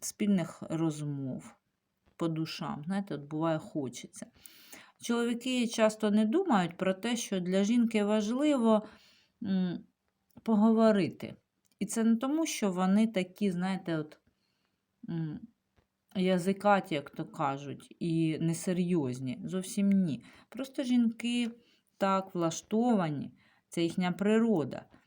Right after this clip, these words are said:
І дуже мудро поступає той чоловік, який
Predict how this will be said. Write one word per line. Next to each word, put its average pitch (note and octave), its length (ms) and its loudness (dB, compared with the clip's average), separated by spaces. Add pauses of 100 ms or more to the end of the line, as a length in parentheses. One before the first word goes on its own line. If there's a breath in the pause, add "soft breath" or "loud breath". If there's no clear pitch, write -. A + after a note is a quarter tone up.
(220 soft breath)
І F#3+ 300 2
дуже F3+ 640 4
мудро D#3+ 720 6 (560)
поступає D#3+ 760 0
той D3 320 -2
чоловік, D#3+ 680 -2 (440 loud breath)
який G#3 1080 0